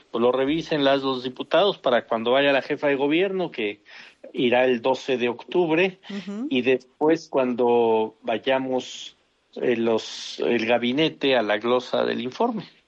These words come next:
Speaker 2: ¿Cuáles son los puntos que usted destacaría en este primer año de la administración de Clara Brugada?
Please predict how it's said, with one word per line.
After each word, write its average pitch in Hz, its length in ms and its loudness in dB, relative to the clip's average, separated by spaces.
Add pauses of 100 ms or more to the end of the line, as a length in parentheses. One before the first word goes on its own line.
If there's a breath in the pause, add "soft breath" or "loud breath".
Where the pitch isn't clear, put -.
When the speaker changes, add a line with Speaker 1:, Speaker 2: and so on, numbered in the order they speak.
(600 loud breath)
Speaker 2:
¿Cuáles 381 320 0
son 359 220 0
los 330 180 0
puntos 311 400 0
que 277 80 -4
usted 240 260 -2
destacaría 233 880 0
en 196 240 -4
este 208 480 -4
primer 196 360 -2
año 190 420 -2
de 180 140 -2
la 175 80 0
administración 175 1120 -4
de 170 100 -2
Clara 165 300 -2
Brugada? 151 440 -4